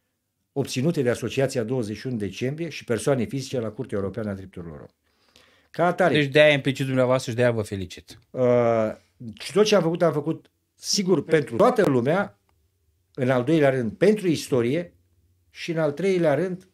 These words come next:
Speaker 1: pentru că așa am simțit. Personal așa am simțit și simt în continuare. Multă lume nu înțelege, zice, „Dom'le, dar totuși, bun, tenacitate, totuși, dar totuși treizeci și trei de ani, treizeci și patru de ani, dar nu te-ai plictisit, dar nu ați obosit, dar nu...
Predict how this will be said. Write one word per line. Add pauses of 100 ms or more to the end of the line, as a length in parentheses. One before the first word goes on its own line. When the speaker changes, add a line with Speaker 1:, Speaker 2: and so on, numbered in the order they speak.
(100)
Speaker 1:
pentru
că
așa
am
simțit. (480)
Personal
așa
am
simțit
și
simt
în
continuare. (560)
Multă
lume
nu
înțelege,
zice,
„Dom'le,
dar
totuși,
bun,
tenacitate,
totuși,
dar
totuși
treizeci
și
trei
de
ani,
treizeci
și
patru
de
ani, (920)
dar
nu
te-ai
plictisit,
dar
nu
ați
obosit,
dar
nu...